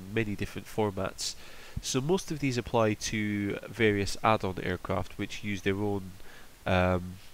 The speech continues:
sort of flight plan formats. You can see we've got Airbus X, uh, Level D, uh, we've got iFly, Quality Wings, so you can generate lots of sort of flight plans for different aircraft.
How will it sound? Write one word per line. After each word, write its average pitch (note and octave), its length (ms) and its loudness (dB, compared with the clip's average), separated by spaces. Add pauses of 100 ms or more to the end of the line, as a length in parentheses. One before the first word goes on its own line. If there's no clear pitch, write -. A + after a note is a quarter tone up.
(120)
sort - 180 -4
of - 40 -10
flight - 240 2
plan F#2 320 -2 (100)
formats. F#2 500 0
You B2 60 -8
can F#2+ 140 -10
see F#2 200 -2
we've F#2 160 -8
got - 180 -2
Airbus F#2+ 420 -2
X, - 400 -2 (500)
uh, F2+ 220 2
Level F#2+ 340 0
D, F#2+ 440 2 (680)
uh, F2+ 360 4
we've G2 100 -2
got F#2+ 140 2
iFly, F#2+ 680 2
Quality G2+ 360 -4
Wings, F2+ 260 -6
so G2 320 0 (100)
you A2 120 -2
can A2 180 -4
generate A2 640 2 (420)
lots G2+ 320 2
of F#2+ 120 -6 (840)
sort - 240 -4
of F#2 60 -10
flight F#2+ 240 2
plans F2+ 220 -2
for - 100 -8
different G2 400 0
aircraft. - 560 0